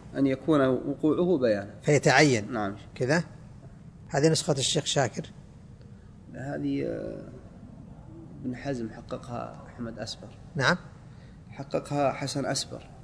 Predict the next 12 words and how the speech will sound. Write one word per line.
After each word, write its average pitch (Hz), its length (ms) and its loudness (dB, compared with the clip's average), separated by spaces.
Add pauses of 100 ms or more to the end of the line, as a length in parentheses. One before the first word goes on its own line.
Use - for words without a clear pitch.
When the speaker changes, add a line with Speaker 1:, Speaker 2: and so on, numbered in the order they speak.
(600)
Speaker 2:
أي، 110 200 -4 (360)
طيب. 117 160 -2 (1400)
Speaker 1:
هل 135 140 2
Speaker 2:
يتعين؟ 147 300 8
Speaker 1:
مأخوذة 151 260 8
عنها؟ 131 640 2 (320)
قد 151 60 -2
تكون 135 300 -6
Speaker 2:
قد 117 40 -2
Speaker 1:
مأخوذة 117 180 -4
Speaker 2:
يكون. 110 80 0
Speaker 1:
عنها. 92 160 -10